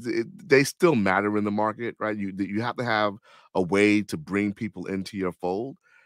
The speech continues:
And if you don't have, you know, the best place to play something,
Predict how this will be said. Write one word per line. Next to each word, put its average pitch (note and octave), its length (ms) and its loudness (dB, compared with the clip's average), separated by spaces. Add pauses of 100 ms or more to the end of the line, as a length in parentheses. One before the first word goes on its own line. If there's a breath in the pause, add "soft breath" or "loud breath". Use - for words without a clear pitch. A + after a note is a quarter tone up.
(200 soft breath)
And F#2 400 4
if G2 160 0
you A2 100 2
don't A#2 280 6
have, A2 540 2 (840)
you B2 100 4
know, F2+ 380 4 (160)
the A2+ 160 0
best A#2+ 420 2
place A#2 220 0
to G2 100 -6
play D3 280 -2
something, F2 560 -6